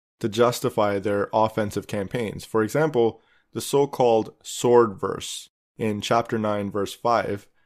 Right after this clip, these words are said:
which reads, "So kill the disbelievers wherever you find them." This verse, stripped of all context by the scholars, was made to abrogate no less than a hundred and twenty-four other verses, according to Burton.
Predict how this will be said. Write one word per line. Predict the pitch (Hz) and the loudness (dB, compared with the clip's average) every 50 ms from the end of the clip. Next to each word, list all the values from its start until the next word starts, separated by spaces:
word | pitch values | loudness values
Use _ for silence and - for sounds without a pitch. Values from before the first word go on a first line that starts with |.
| _ _ _ _ | _ _ _ _
which | - 113 113 - - | -4 -4 -4 -2 -2
reads, | 123 120 120 120 110 98 - - - - _ _ _ _ _ _ _ _ _ _ | 0 0 0 0 -2 -4 -8 -12 -12 -14 _ _ _ _ _ _ _ _ _ _
"So | _ - - 127 120 | _ -4 -2 -2 -2
kill | - - - - 165 170 180 180 | -2 -6 -4 -2 0 2 2 2
the | 180 170 | 0 0
disbelievers | 139 143 147 143 - - 131 123 120 127 127 117 110 104 101 98 98 95 - - - - _ _ _ _ _ | -2 -2 -4 -4 -4 -4 -4 -2 0 0 -2 0 0 0 0 0 -2 -2 -6 -12 -16 -18 _ _ _ _ _
wherever | - 110 113 117 123 127 123 127 123 | 0 4 6 6 6 6 6 4 2
you | 117 113 | 2 0
find | 107 - - 110 107 107 101 95 | -2 -2 0 0 0 -2 -4 -6
them." | - - - - _ _ _ _ _ _ _ _ _ _ _ _ _ _ _ _ | -8 -12 -14 -20 _ _ _ _ _ _ _ _ _ _ _ _ _ _ _ _
This | 147 160 175 - | -2 -2 -2 -2
verse, | - - 160 160 139 113 107 - - - - _ | -2 2 4 6 6 6 4 2 -2 -10 -16 _
stripped | - - - - - 156 156 156 - - | -12 -10 -4 2 2 2 2 2 -2 -2
of | 127 110 | 0 4
all | 113 120 135 156 165 | 4 6 6 6 4
context | 165 - - 160 165 175 180 175 - 110 104 - - - | 2 0 2 4 4 4 2 2 0 -2 -2 -2 -2 -2
by | 113 110 | 0 0
the | 107 104 | 0 0
scholars, | - - - 131 131 117 101 98 101 113 - - - _ _ _ _ _ _ | -2 -2 0 0 2 2 2 0 -2 -4 -8 -12 -18 _ _ _ _ _ _
was | - 131 123 127 | -2 -2 -2 0
made | 127 127 139 156 156 - | -2 0 0 0 0 -2
to | - - - 147 | -6 -4 2 4
abrogate | 139 143 139 139 143 135 135 135 127 131 127 - | 4 4 4 4 0 0 2 2 2 2 2 0
no | 127 120 139 156 | -2 0 0 2
less | 170 160 165 156 147 - | 2 2 2 2 0 0
than | - 139 135 131 | -2 -2 -2 -2
a | - 127 | -2 -4
hundred | 120 - - 143 139 151 151 156 156 151 | -6 -2 0 0 0 2 2 2 2 0
and | - - 127 123 120 - | 0 -2 -4 -4 -4 0
twenty-four | - 143 135 139 143 139 - - - - 131 131 139 143 139 | 2 2 2 2 0 -4 -6 -10 -6 -2 2 4 4 4 4
other | - 127 117 110 117 113 | 4 2 2 4 2 4
verses, | 101 113 113 110 - - 95 92 90 - - - | 4 4 4 4 2 -2 -6 -6 -6 -10 -12 -12
according | - - - 123 117 110 107 107 | -12 -2 2 2 2 4 2 0
to | 101 | -2
Burton. | 87 107 104 - - - - | 0 0 -2 -2 -4 -10 -14